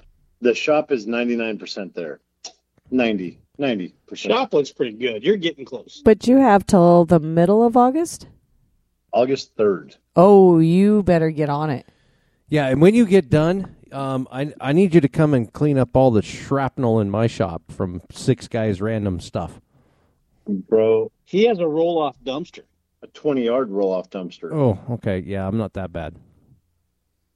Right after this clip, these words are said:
Speaker 1: You say that.
Speaker 2: And it's almost full.
Speaker 4: Yeah, no, we didn't make that big of a mess.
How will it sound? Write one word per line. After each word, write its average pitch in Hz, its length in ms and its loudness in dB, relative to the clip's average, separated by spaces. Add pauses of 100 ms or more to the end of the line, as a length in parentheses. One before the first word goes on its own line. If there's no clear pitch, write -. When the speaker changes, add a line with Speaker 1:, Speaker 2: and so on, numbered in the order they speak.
(1500)
Speaker 1:
You 110 320 0
say 143 320 -2
that. 76 260 -12 (180)
Speaker 2:
And 147 140 -2
it's 175 180 0
almost 214 440 -2
full. 196 240 -4 (1600)
Speaker 4:
Yeah, 95 220 -12
no, 107 200 0
we 135 160 6
didn't 135 180 0
make 104 180 -6
that 107 180 -6
big 90 160 -10
of 85 60 -10
a 82 40 -12
mess. 78 320 -14